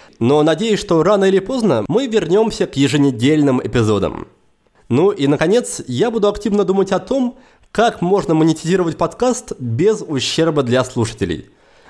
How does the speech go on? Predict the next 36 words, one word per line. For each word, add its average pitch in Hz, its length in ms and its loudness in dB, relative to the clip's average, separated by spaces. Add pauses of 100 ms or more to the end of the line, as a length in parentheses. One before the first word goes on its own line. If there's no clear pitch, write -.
К - 60 -8
слову, 196 340 2
в 127 160 -2
этом 185 200 0
плане 226 340 2
я 170 280 -4
хочу 220 240 -2
выразить 190 540 0
искреннюю 160 480 2
благодарность 156 680 0
нашим 127 500 2
патронам. 117 600 -2 (300)
Я 170 140 0
был 226 140 0
уверен, 226 320 0
что 160 340 0
за 143 160 0
время 180 300 2
летних 165 280 0
каникул 190 440 0
все 220 360 0
они 185 280 4
разбегутся, 131 760 -2 (240)
но 135 240 2
ничего 160 380 2
подобного 185 540 0
не 143 340 4
произошло. 127 760 -2 (280)
Так 180 180 -2
что 185 260 -2
огромное 170 680 2
вам 170 200 2
спасибо 151 460 -2
за 135 160 0
поддержку, 113 640 -4
ребята. 95 500 -4